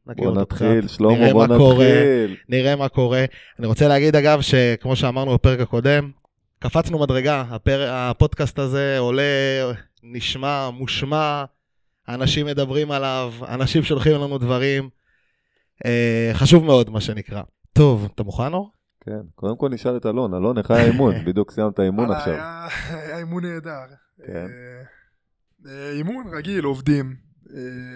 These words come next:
Speaker 3: באמת, כמו שאמרתם, נכנסים עכשיו לתקופה של, אה,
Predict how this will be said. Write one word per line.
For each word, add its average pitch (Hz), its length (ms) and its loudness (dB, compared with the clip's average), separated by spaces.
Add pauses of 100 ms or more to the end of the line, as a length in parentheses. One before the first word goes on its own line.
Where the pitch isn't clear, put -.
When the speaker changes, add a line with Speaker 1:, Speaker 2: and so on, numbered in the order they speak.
(280)
Speaker 3:
באמת, 139 240 -10
כמו 151 160 -10
שאמרתם, 139 440 -10
נכנסים 139 340 -12
עכשיו 127 260 -12
לתקופה 135 460 -10
של, 127 320 -12
אה, 120 420 -18